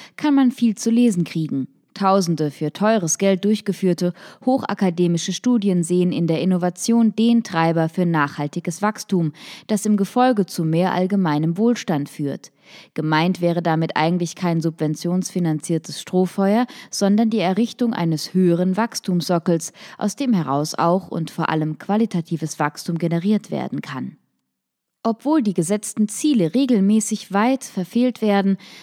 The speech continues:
wird das Innovationsprojekt der europäischen Wirtschaft mit absoluter Priorität verfolgt, und zwar, weil nur technischer Fortschritt Volkswirtschaften dazu befähigt, die in ihr vorhandenen Potenziale in Performance zu übersetzen.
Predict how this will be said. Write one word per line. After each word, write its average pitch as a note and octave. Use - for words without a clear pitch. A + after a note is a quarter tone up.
wird A3+
das A#3
Innovationsprojekt A3
der E3
europäischen E3
Wirtschaft F#3
mit F3+
absoluter F3+
Priorität E3
verfolgt, F3+
und D#3
zwar, F#3
weil F#3
nur F3
technischer F#3
Fortschritt G3
Volkswirtschaften D#3+
dazu D3
befähigt, G#3
die F#3
in F3+
ihr D#3+
vorhandenen E3
Potenziale D#3
in D#3
Performance D#3+
zu -
übersetzen. D3+